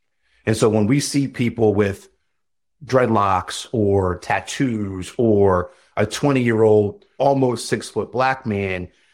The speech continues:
our mind goes to what we've, our past or what we've seen. And then that reconfirms our own identity and where we may have privilege. And so it's just so powerful, Shanya. Thank you for sharing that.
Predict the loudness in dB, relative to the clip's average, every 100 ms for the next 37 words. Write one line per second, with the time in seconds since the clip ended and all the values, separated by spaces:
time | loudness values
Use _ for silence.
0 | _ 0 2 4 2 2 2 0 -2 -2
1 | -2 -2 -6 -2 -2 0 -4 -4 _ -4
2 | -4 -2 -4 -4 -8 -20 -16 -4 -2 -2
3 | -2 -4 -4 -8 -4 -4 -6 -14 _ -2
4 | 0 2 0 -4 -10 -14 -2 2 2 0
5 | -4 -2 0 2 2 -2 -4 -8 -16 _
6 | _ -2 -2 2 2 4 2 -2 -6 _
7 | _ _ -6 -4 -2 -2 0 -2 0 0
8 | 0 2 2 0 -2 -4 -4 -4 -16 -20
9 | -20 _ _ _ _ _ _ -4 2 2
10 | 2 -2 0 2 2 4 4 4 0 -2
11 | -2 0 -2 -4 -12 -6 -4 -2 -4 -4
12 | -6 -10 _ _ _ -12 -6 -6 -4 -8
13 | -4 0 2 2 0 -2